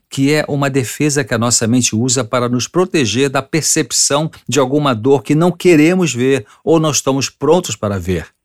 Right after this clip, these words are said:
A negação será usada pela nossa mente só até quando chegar o momento de encararmos a verdade. Quando, por exemplo, uma pessoa autoritária, explosiva, é confrontada sobre essa conduta desagradável dela,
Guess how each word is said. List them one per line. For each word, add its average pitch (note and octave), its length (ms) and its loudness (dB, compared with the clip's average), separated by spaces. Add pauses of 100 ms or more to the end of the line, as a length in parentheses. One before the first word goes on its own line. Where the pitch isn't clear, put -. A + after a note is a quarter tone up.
(440)
A A2 120 -2
negação C#3+ 580 0
será B2 260 0
usada A#2+ 400 -2
pela A2+ 220 -4
nossa A2 320 0
mente C3 400 0
só - 540 2
até D#3 360 -2
quando E3 320 -2
chegar B2 480 -4 (160)
o C#3+ 120 0
momento C3+ 360 0
de C3 140 -4
encararmos B2 500 -2
a B2+ 60 0
verdade. G2 640 -6 (520)
Quando, D#3+ 200 2
por E3+ 160 0
exemplo, C#3 560 0 (140)
uma B2 80 -2
pessoa C3+ 320 -2
autoritária, A#2 580 -4
explosiva, G2 800 -2
é F#2+ 40 -8
confrontada A#2+ 760 -4
sobre A2+ 260 -2
essa A2+ 160 -4
conduta B2 500 -4
desagradável B2+ 920 -2
dela, G2 480 0